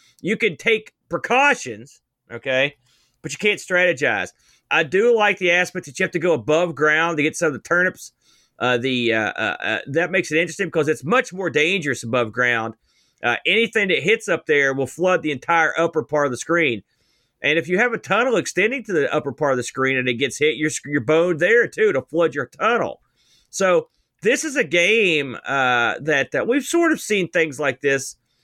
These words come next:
Uh, I, what we played, what was that game we played, the Oil's Well or whatever? It's sort of like the, the flood in the tunnels type game. This is a different slant on it. Uh, but o-, overall, I, I actually found this pretty interesting.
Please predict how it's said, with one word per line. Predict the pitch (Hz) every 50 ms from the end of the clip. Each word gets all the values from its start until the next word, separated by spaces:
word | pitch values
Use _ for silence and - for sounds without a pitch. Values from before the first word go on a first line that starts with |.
| _ _ _ _ _ -
Uh, | - 123 123 123 -
I, | - 143 143
what | 147 196 175 - -
we | 202 226
played, | 220 - 247 208 170
what | 202 214
was | 202 175
that | 180 156 131
game | 139 151 151 147
we | 147 135
played, | - - 147 135 123 120
the | 113
Oil's | - 139 143 151 147 147 127 135
Well | 143 143 143 139 139 139 135
or | 131 127
whatever? | 131 139 135 131 131 131
It's | 127 -
sort | 175 165 147
of |
like | 143 139 127 -
the, | 131 - - -
the | 127 143 131
flood | - - 156 165 156
in | 139
the | 135
tunnels | 131 - - 165 151 147 143 143 131 -
type | 143 143 139 -
game. | 160 143 139 139 139 139 127 _ _ _ _ -
This | 233 233 - 214
is | 196 208
a | 175
different | 139 196 208 202 180 143 117
slant | - - 160 160 175 180 190 185 165 - -
on | 120 117 113 107
it. | 104 104 - _ _ _ _ _ _ _ _ - -
Uh, | 127 135 131
but | 120 151 151 - -
o-, | 110 175 220 240 202
overall, | 170 220 262 302 254 247 226 233 262 277 262 196 165
I, | 160 180 170 - - -
I | 170 202 240
actually | 277 - 214 180
found | - - 208 196 185 185
this | -
pretty | - - 220 208 185 175 196
interesting. | 220 - 175 - - - 120 92